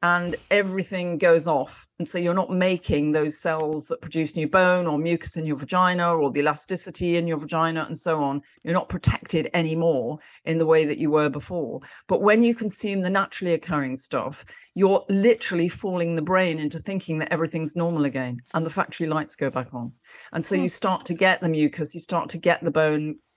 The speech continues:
Speaker 1: new bone growth, and you're protected in so many ways against the nasty things that can happen to you during and after menopause.
Speaker 2: Oh my gosh, it's so good. I wish I would have read this book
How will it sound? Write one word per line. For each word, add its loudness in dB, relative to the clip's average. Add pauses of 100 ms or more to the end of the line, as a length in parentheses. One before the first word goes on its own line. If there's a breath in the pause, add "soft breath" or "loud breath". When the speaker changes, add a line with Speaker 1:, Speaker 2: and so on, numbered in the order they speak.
(140)
Speaker 1:
new 0
bone 4 (100)
growth, 0 (400)
and -2
you're -2
protected -4
in -8
so -2
many 0
ways -2 (360 soft breath)
against 2
the -2
nasty -2
things -2
that -10
can -8
happen -6
to -4
you 2
during 0
and 0
after -6
menopause. -8 (760)
Speaker 2:
Oh -4
my -4
gosh, -6
it's -4
so 4
good. 2 (120)
I 8
wish 6
I 6
would 6
have 4
read 4
this 0
book -2